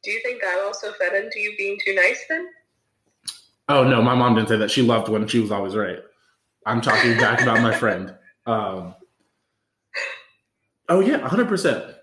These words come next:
Speaker 2: My mom was like, she was, like, anti-bully. She was like, "The moment you're mean to somebody," she was like,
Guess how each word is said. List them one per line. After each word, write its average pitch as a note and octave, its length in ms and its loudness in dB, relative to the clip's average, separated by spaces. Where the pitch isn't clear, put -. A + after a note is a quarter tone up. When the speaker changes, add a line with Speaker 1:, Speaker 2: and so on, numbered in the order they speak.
Speaker 2:
My C3 120 2
mom D#3 120 2
was D3+ 80 0
like, C#3+ 180 0
she - 220 -2
was, D#3+ 120 4
like, C#3 280 -2
anti-bully. A#2 580 0
She C3+ 100 -6
was A#2+ 80 -2
like, A2+ 200 -4
"The A2 80 -6
moment B2 440 -2
you're B2 120 0
mean A2+ 220 -2
to A#2+ 60 -2
somebody," B2+ 600 0
she - 120 -8
was A2+ 80 2
like, G#2+ 140 -4